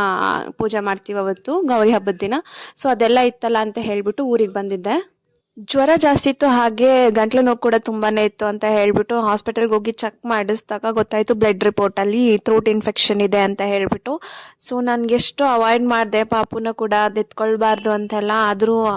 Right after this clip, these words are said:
ಅಮ್ಮನ ಹತ್ರ ಅಂದ್ರೆ ಮಕ್ಳು ಬಂದೇ ಬರ್ತಾರಲ್ವಾ, so ಮಕ್ಳಿದ್ರೆ ಅಷ್ಟೇನೆ, ನಮ್ಗೊಂದ್ ಸ್ವಲ್ಪ ಇನ್ಫೆಕ್ಟ್ ಆದ್ರೂನು ಮಕ್ಳಿಗ್ ಬಂದ್ಬಿಡುತ್ತೆ. So ಪಾಪುಗೂನು ವೈರಲ್ ಇನ್ಫೆಕ್ಷನ್ ಆಗ್ಬಿಡ್ತು, ಅವ್ನ್ಗೂ ಜ್ವರ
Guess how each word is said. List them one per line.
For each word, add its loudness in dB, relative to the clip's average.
ಅಮ್ಮನ -2
ಹತ್ರ -6
ಅಂದ್ರೆ 0
ಮಕ್ಳು 2
ಬಂದೇ 2
ಬರ್ತಾರಲ್ವಾ, 2
so 0
ಮಕ್ಳಿದ್ರೆ 2
ಅಷ್ಟೇನೆ, 2
ನಮ್ಗೊಂದ್ 2
ಸ್ವಲ್ಪ 2
ಇನ್ಫೆಕ್ಟ್ -2
ಆದ್ರೂನು 0
ಮಕ್ಳಿಗ್ -2
ಬಂದ್ಬಿಡುತ್ತೆ. 0
So -2
ಪಾಪುಗೂನು 0
ವೈರಲ್ 2
ಇನ್ಫೆಕ್ಷನ್ -4
ಆಗ್ಬಿಡ್ತು, -4
ಅವ್ನ್ಗೂ 0
ಜ್ವರ 2